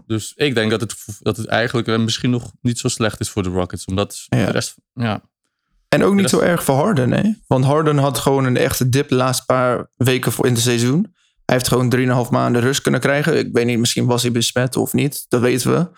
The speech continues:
Speaker 2: helemaal niet. Maar het feit is, hij kan wel voor acht wedstrijden een team carryen met zevenendertig punten. Dat heeft hij bewijs gewoon genoeg keren. En ik denk voor acht wedstrijden zonder Westbrook zou hij wel gewoon die main load kunnen carryen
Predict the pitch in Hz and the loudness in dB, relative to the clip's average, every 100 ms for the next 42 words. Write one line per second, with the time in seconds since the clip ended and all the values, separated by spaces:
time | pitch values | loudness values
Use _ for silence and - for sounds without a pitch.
0 | _ _ _ _ _ _ 123 123 123 123 | _ _ _ _ _ _ 0 2 2 2
1 | 131 156 - _ _ _ - 160 131 127 | 0 -2 -8 _ _ _ 0 2 2 2
2 | 160 139 127 - 147 127 135 127 127 147 | 0 0 0 0 2 2 2 0 0 2
3 | 175 131 120 120 - - 127 - 120 135 | 2 2 2 0 -2 0 -2 0 0 0
4 | - 117 113 117 123 110 120 117 123 123 | 0 0 2 2 0 0 0 2 2 2
5 | 113 65 113 113 - - 120 117 120 - | 2 0 0 -2 -2 0 0 2 0 -2
6 | - 120 104 117 127 139 139 120 120 120 | 0 0 2 0 2 0 0 0 2 2
7 | 117 117 110 - _ _ - 123 123 - | 0 0 -2 -4 _ _ -2 2 2 2
8 | 127 135 131 - 143 113 123 156 - _ | 2 2 0 0 2 2 2 0 -6 _
9 | _ 135 127 143 117 - 143 127 143 - | _ 0 2 2 2 0 2 2 2 2
10 | 123 117 120 123 131 - 117 120 127 120 | 2 2 2 2 0 -2 0 2 2 2
11 | 123 123 123 123 123 123 - 120 120 120 | 2 0 0 0 0 -2 -2 0 2 0
12 | 120 127 131 127 127 123 - 139 123 139 | 0 2 2 2 2 0 0 0 0 0
13 | 127 120 139 175 | 2 0 0 -2